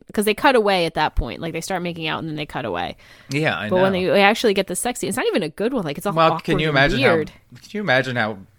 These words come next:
Speaker 2: bad it would have been, though, if they made it, like, a, I don't know, a three or four minute long one? <laughs> I mean,
Speaker 1: Yeah, it
Speaker 2: the movie's
Speaker 1: would've
Speaker 2: only an
Speaker 1: worse.
Speaker 2: hour and a half. <laughs> And it's like, wow, they really had to get that in there, huh? But,
Speaker 1: Yeah, I mean
Speaker 2: um,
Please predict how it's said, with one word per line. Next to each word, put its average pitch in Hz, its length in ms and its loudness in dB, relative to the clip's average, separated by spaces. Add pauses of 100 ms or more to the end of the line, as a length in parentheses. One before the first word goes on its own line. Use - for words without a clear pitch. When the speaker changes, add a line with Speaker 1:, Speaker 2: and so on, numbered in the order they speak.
(240)
Speaker 2:
bad 123 200 -2
it 117 80 -6
would 110 100 -4
have 98 100 -8
been, 107 160 -6
though, 104 180 -6
if 101 100 -14
they 107 140 -8
made 104 180 -8
it, 101 100 -10
like, 101 140 -12
a, 92 120 -14 (240)
I - 80 -12
don't 104 140 -14
know, 92 220 -14
a 95 40 -18 (140)
three 117 260 -8
or 107 80 -2
four 117 220 -4
minute 104 260 -4
long 127 280 -2
one? 190 220 4
<laughs> 214 140 6
I 190 200 4
mean, 196 140 0
Speaker 1:
Yeah, 262 160 4
it 277 40 8
Speaker 2:
the 269 60 6
movie's 240 180 4
Speaker 1:
would've 214 100 2
Speaker 2:
only 220 160 2
an - 80 2
Speaker 1:
worse. 170 100 2
Speaker 2:
hour 190 120 6
and 175 80 2
a 185 40 4
half. 196 640 0 (340)
<laughs> 139 60 -2
And 156 320 0
it's 135 200 -2
like, 107 220 -6
wow, 90 360 -4 (320)
they 95 100 -10
really 110 280 -4
had 113 100 -4
to 110 80 -6
get 110 180 -4
that 113 180 -2
in 104 120 -6
there, 87 140 -16
huh? 101 100 -14 (640)
But, 208 80 -12
Speaker 1:
Yeah, 190 360 -6
I 101 220 -8
mean - 120 -10
Speaker 2:
um, 92 60 -16